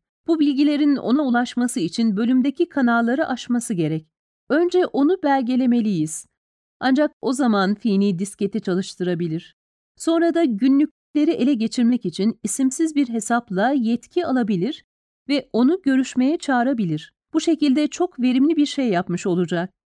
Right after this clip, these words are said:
Ama bu onu ne bir şeylere bağlayacak ne de durumu zorlaştıracak. O halde yapacağımız şeyler belli oldu demektir.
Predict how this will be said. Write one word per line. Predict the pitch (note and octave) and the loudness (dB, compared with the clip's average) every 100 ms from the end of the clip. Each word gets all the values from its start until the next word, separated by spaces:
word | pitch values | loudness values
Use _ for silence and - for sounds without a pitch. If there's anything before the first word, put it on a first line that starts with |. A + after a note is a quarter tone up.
| _ | _
Ama | A#3 B3+ C4+ B3+ - | -2 2 2 0 -4
bu | F#3+ C#4 C#4+ | -4 -2 -2
onu | - B3 C4+ - - | 0 2 2 0 0
ne | B3 C#4+ | 2 2
bir | C#4+ | 0
şeylere | - A#3 A3 G#3 F#3+ | 0 -2 0 0 2
bağlayacak | D#3+ D#3+ E3 E3 D#4+ G4+ _ _ | 2 2 0 -2 -2 -4 _ _
ne | B3 B3 | 0 2
de | C#4 C4+ - | 0 -2 -6
durumu | G#3 A#3+ A#3+ F4+ | -2 0 2 0
zorlaştıracak. | B3 G3+ F#3 F#3+ - F3 E3 D#3+ E3 - _ _ _ - | 0 0 0 -2 -4 -4 -4 -4 -8 -12 _ _ _ -6
O | E4+ | 0
halde | F4+ E4 C4 C#4+ C#4+ - | 2 2 2 0 0 -2
yapacağımız | F#3+ C#4+ D4 C#4 C#4+ D4+ F4+ | -2 0 0 2 2 2 0
şeyler | - A#3 G3 G3 C4 C#4+ | 0 0 2 2 2 2
belli | C#4 B3+ | 0 2
oldu | D4 D4+ C4+ B3 | 2 2 2 2
demektir. | G#3+ F#3 - - E3+ | 2 0 -2 -4 -6